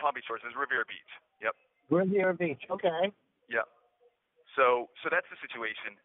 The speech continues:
Speaker 1: and, um, I've got a lot of things, I've got a lot of things, like, time is of the essence. My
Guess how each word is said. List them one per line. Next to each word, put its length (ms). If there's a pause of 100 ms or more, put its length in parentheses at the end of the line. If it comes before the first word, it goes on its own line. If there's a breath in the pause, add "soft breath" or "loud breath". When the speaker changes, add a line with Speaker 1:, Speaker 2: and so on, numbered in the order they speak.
(140)
Speaker 1:
and, 320
um, 400 (240)
I've 80
got 80
a 80
lot 160
of 80
things, 400
I've 160
got 80
a 80
lot 160
of 80
things, 160 (160)
like, 240
time 160
is 80
of 80
the 80
essence. 240
My 80